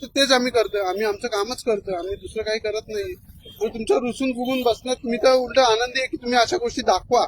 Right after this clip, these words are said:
आणि लोकप्रतिनिधींना पण समजू द्या. लोकप्रतिनिधी त्याच्यावरती रिॲक्ट करायला शिका, एक पॉझिटिव्ह वे मध्ये घ्यायला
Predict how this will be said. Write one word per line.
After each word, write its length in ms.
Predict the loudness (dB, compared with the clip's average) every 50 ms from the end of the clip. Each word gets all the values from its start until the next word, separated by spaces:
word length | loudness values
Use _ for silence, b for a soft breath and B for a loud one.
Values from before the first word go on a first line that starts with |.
| -2 -8 -20 -20 -20 _ -20 -20 -8 -2
आणि 200 | -2 -2 0 4
लोकप्रतिनिधींना 800 | 4 4 4 4 2 -4 0 0 2 2 2 0 0 0 0 0
पण 180 | 2 0 0 2
समजू 320 | 2 2 2 2 -2 2
द्या. 140 | 2 2 2 2
लोकप्रतिनिधी 640 | 0 -2 -2 0 2 0 2 2 2 0 0 -2 -6 2
त्याच्यावरती 440 | 4 4 6 6 4 4 4 0 0
रिॲक्ट 320 | 4 6 4 4 4 2 -2
करायला 240 | -2 0 0 -2 -2 -4
शिका, 320 | -4 -2 0 0 0 0 -2 -2
एक 120 | -2 -2 -2 _ _ _ _ -20 _ _ 6
पॉझिटिव्ह 420 | 6 6 6 6 4 4 8 8
वे 80 | 8 6
मध्ये 240 | 6 2 -4 -4 0
घ्यायला 280 | 6 6 8 8 8